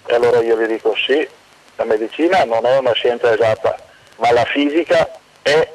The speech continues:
una scienza esatta". E lei, signor medico, intrallaccia la fisica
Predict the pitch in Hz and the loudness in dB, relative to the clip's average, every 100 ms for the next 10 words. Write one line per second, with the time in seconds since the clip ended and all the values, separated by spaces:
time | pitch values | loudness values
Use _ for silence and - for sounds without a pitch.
0 | - 139 147 135 135 117 117 120 - - | -4 -2 0 -2 -2 -2 0 0 0 -4
1 | 117 110 107 - - - - _ _ _ | -2 0 0 -2 -4 -4 -18 _ _ _
2 | _ _ _ _ _ _ _ _ - 131 | _ _ _ _ _ _ _ _ -2 2
3 | 143 165 147 139 127 127 139 151 170 165 | 2 0 0 0 2 2 0 2 0 0
4 | - 143 131 117 123 131 - 135 131 135 | -2 -2 0 2 2 0 0 0 0 -2
5 | 123 127 120 127 | -4 -4 0 0